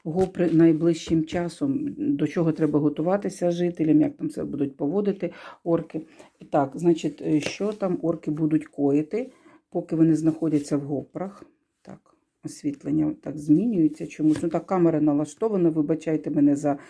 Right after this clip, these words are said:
якість, бо зараз зв'язок мобільний, трафіку не дуже багато. Так, орки в гопрах, що вони там будуть коїти? А їх там багато наїхало.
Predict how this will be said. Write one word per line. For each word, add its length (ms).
якість, 520
бо 460
зараз 380
зв'язок 420
мобільний, 460
трафіку 400
не 100
дуже 240
багато. 420
Так, 320
орки 360
в 60
гопрах, 440
що 300
вони 240
там 360
будуть 440
коїти? 480
А 100
їх 180
там 180
багато 360
наїхало. 680